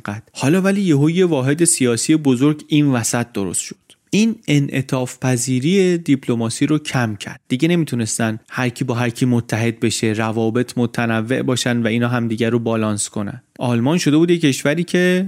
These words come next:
میتونست هر کدوم از همسایه‌هاش رو تنهایی بخوره.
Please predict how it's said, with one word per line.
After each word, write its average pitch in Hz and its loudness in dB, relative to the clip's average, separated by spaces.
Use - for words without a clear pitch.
میتونست 156 0
هر 151 0
کدوم 160 -2
از 165 -2
همسایه‌هاش 120 -2
رو 175 0
تنهایی 120 -2
بخوره. 175 -2